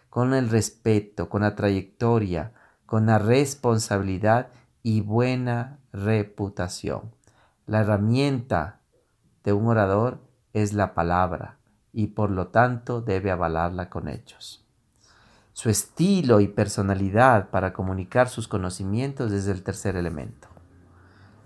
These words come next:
En la manera como el mensaje es presentado, es un factor fundamental en el objetivo de toda presentación.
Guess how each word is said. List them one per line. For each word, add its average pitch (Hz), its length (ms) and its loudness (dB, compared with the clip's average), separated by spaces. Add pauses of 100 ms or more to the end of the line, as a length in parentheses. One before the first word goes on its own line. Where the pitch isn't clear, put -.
(380)
En 127 160 0
la 131 100 6
manera 147 340 2
como 165 160 2
el 151 80 4
mensaje 117 340 0
es 143 80 -6
presentado, 107 840 0 (920)
es 131 80 -8
un 180 100 -4
factor 170 280 0
fundamental 135 720 0
en 98 80 -2
el 92 140 -2
objetivo 95 360 -2
de 92 120 0
toda 90 260 -2
presentación. - 680 -14